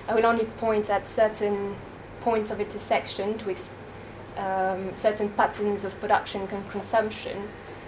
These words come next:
and I will f-, most-, uh, mostly focus on music and visual arts. Um,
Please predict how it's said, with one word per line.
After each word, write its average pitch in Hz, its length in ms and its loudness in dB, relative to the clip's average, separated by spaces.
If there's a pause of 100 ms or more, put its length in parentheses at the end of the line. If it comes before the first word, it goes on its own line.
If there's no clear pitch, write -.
(840)
and 208 180 4
I 214 80 8
will 226 180 2
f-, - 60 -8
most-, 247 300 8
uh, 214 180 0
mostly 226 240 0
focus 208 360 -2
on 202 160 -2
music 208 320 0 (100)
and 190 220 -4
visual 190 400 -2
arts. - 420 -4 (2000)
Um, 220 440 -2